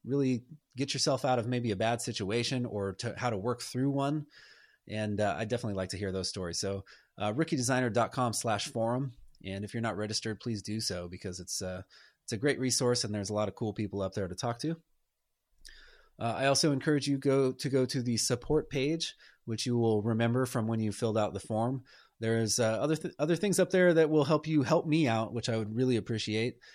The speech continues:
and, uh, things that are useful for you as well. Um,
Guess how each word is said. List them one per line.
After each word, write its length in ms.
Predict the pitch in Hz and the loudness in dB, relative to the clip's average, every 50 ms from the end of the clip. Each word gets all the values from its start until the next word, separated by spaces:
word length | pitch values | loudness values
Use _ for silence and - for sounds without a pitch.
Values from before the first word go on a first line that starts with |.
| - - - _ _ - | -20 -20 -20 _ _ -10
and, 380 | - 90 104 101 104 104 101 104 | -6 -4 -2 -2 0 0 2 2
uh, 300 | 104 101 98 98 98 98 - - - - - - - - - - _ _ _ _ _ _ _ _ _ _ _ _ _ _ _ _ _ _ - | 2 2 2 2 0 -2 -4 -8 -18 -20 -20 -16 -14 -14 -14 -16 _ _ _ _ _ _ _ _ _ _ _ _ _ _ _ _ _ _ 0
things 240 | - 185 185 165 | 2 4 4 6
that 100 | 170 180 | 6 6
are 40 | 160 | 6
useful 380 | 135 131 143 139 - - 123 120 | 6 4 2 0 0 0 0 0
for 140 | - - 113 | 0 0 -2
you 180 | 107 110 104 | 0 2 0
as 120 | 92 90 95 | 0 0 0
well. 360 | 98 95 92 82 87 87 _ _ _ _ _ _ - | 0 0 0 -2 -4 -8 _ _ _ _ _ _ -12
Um, 400 | - 101 101 98 95 95 92 | -8 -6 -6 -4 -4 -6 -8